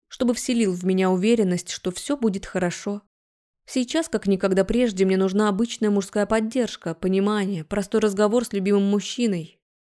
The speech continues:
Расплатившись с водителем, покидаю салон автомобиля и иду к зданию офиса. Намеренно поднимаюсь по лестнице, чтобы вдруг не стало плохо в лифте,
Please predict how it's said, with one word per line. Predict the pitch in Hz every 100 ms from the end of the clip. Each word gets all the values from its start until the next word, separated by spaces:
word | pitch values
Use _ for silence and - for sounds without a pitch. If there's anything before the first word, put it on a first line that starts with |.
| _ _ _ _ -
Расплатившись | 208 - 202 208 196 196 -
с |
водителем, | 202 202 247 175 175
покидаю | 180 190 185 180
салон | 190 185
автомобиля | 180 - 185 185 247 254
и | 240 196
иду | 175 190
к |
зданию | 180 180 175 175
офиса. | 180 170 175 - 170 165 _ _ -
Намеренно | 285 269 202 180
поднимаюсь | 175 180 180 185 180 -
по | 220
лестнице, | 233 214 180 -
чтобы | 175 185 180
вдруг | 175 254 240
не |
стало | 214 190 180
плохо | 190 185 214
в | 226
лифте, | 220 185 - 170